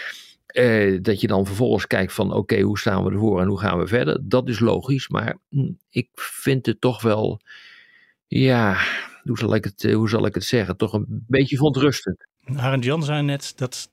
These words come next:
Speaker 2: de Russen eigenlijk beter blijken te vechten dan we tot nu toe dachten, dat ze konden.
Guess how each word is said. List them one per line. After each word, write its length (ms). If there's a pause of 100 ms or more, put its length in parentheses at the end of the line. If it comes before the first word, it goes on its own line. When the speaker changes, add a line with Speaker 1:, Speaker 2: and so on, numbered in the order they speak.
(120)
Speaker 2:
de 140
Russen 380
eigenlijk 340 (160)
beter 380
blijken 300
te 100
vechten 380
dan 140
we 80
tot 140
nu 120
toe 160
dachten, 460
dat 140
ze 120
konden. 440